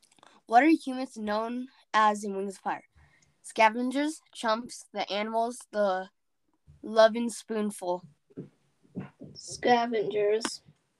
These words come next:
Speaker 1: Which of these is not a name of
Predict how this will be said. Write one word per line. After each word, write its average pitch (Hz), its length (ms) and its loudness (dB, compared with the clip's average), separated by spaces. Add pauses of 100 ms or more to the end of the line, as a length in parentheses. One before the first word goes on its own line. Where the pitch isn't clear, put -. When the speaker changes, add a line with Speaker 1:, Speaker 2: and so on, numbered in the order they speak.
(800)
Speaker 1:
Which 247 240 4
of 320 120 10
these 277 200 6
is 247 100 -2
not 220 200 8
a 240 60 2
name 214 480 0 (480)
of 220 340 8